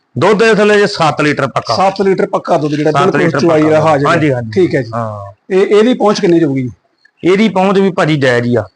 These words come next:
Speaker 2: ਹਾਂਜੀ।
Speaker 1: ਇਹਦੀ ਪਹੁੰਚ ਵੀ ਜਾਇਜ਼ ਹੀ ਆ ਜੀ। ਇਹਦਾ ਮੁੱਲ ਆਪਾਂ ਜੋ ਮਰਜ਼ੀ ਕਰੀਏ,
Speaker 2: ਹੂੰ।
Speaker 1: ਇਹਦੀ ਅਠਵੰਜਾ ਚ ਕਰ ਦਈਏ ਪਹੁੰਚ।
Speaker 2: ਥੋੜੀ ਜਾਇਜ਼ ਕਰੀ।
Speaker 1: ਹੂੰ।
Speaker 2: ਜਾਇਜ਼ ਕਰ ਦਈਏ।
Speaker 1: ਜਾਇਜ਼ ਕਰ ਦਈਏ ਹੋਰ।
Speaker 2: ਹੂੰ।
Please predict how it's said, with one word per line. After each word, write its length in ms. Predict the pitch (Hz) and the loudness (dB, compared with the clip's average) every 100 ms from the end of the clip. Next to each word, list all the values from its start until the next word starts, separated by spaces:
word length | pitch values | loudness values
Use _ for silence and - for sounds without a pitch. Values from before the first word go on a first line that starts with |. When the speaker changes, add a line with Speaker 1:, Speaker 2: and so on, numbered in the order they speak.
| _ | _
Speaker 2:
ਹਾਂਜੀ। 220 | 160 139 123 - - - - - _ _ _ | -8 -6 -8 -12 -20 -20 -20 -20 _ _ _
Speaker 1:
ਇਹਦੀ 260 | 147 151 160 | -2 0 0
ਪਹੁੰਚ 280 | 151 139 135 | 0 0 0
ਵੀ 160 | 131 | 0
ਜਾਇਜ਼ 240 | 113 107 107 | 0 -2 -2
ਹੀ 120 | 101 | -6
ਆ 40 | |
ਜੀ। 140 | 101 101 _ _ _ _ _ _ _ _ - _ _ - 175 | -8 -16 _ _ _ _ _ _ _ _ -20 _ _ 0 2
ਇਹਦਾ 720 | 185 180 170 165 165 156 - _ _ _ - - _ _ _ _ _ _ _ _ | 4 2 2 2 2 0 -4 _ _ _ -20 -20 _ _ _ _ _ _ _ _
ਮੁੱਲ 360 | 156 165 165 165 | 0 2 4 4
ਆਪਾਂ 240 | 160 170 | 2 0
ਜੋ 140 | 160 160 | 2 2
ਮਰਜ਼ੀ 320 | 143 127 151 | 0 0 0
ਕਰੀਏ, 300 | 147 135 127 | 0 0 0
Speaker 2:
ਹੂੰ। 460 | 101 _ 180 156 117 _ _ _ _ _ _ _ _ - - _ - | -4 _ -8 -8 -10 _ _ _ _ _ _ _ _ -20 -20 _ -4
Speaker 1:
ਇਹਦੀ 200 | 165 175 | 0 0
ਅਠਵੰਜਾ 360 | - 160 135 147 | 0 0 2 0
ਚ 60 | |
ਕਰ 140 | 165 135 | 0 -2
ਦਈਏ 180 | 156 | -2
ਪਹੁੰਚ। 260 | - 131 123 - _ _ _ - | -4 -4 -8 -12 _ _ _ -10
Speaker 2:
ਥੋੜੀ 140 | 180 | -8
ਜਾਇਜ਼ 320 | 139 135 135 | -2 0 0
ਕਰੀ। 220 | 131 113 101 _ _ 156 | -2 -8 -10 _ _ -4
Speaker 1:
ਹੂੰ। 180 | 185 - 160 | -2 -4 -2
Speaker 2:
ਜਾਇਜ਼ 320 | 160 143 143 | 2 2 0
ਕਰ 120 | 123 | -6
ਦਈਏ। 120 | 113 113 127 113 _ _ - | -8 -14 -16 -20 _ _ -16
Speaker 1:
ਜਾਇਜ਼ 300 | 117 131 139 | -4 -2 0
ਕਰ 100 | 147 | -2
ਦਈਏ 180 | 135 160 | 0 0
ਹੋਰ। 160 | 127 113 | 0 -2
Speaker 2:
ਹੂੰ। 160 | 110 | -6